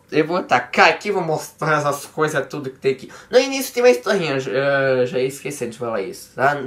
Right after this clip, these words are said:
Tem uma historinha pra seguir. Tem. Tem uma historinha.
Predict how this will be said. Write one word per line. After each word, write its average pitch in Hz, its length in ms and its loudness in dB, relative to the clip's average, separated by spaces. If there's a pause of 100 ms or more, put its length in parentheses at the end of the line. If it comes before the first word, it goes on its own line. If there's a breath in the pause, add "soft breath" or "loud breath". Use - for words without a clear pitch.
Tem 185 100 -2
uma 190 120 2
historinha 165 560 -2
pra 123 80 -12
seguir. 98 440 -12 (1200 soft breath)
Tem. - 220 -2 (640)
Tem - 120 -20
uma 131 100 -8
historinha. 123 400 -4